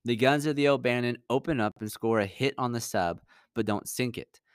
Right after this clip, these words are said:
And the sub will quickly escape underwater as the O'Bannon begins to drop depth charges,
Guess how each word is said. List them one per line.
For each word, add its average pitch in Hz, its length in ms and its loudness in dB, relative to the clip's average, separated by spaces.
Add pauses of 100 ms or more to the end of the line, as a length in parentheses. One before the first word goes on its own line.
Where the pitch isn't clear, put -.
(180)
And 117 80 0
the 117 40 2
sub 147 280 6
will 143 100 2
quickly 156 360 0
escape 131 360 -2
underwater 107 500 0
as 101 140 -4
the 113 120 2
O'Bannon 110 420 0
begins 101 320 -6
to 104 80 -8
drop 92 320 -2
depth 131 180 0
charges, 82 480 -6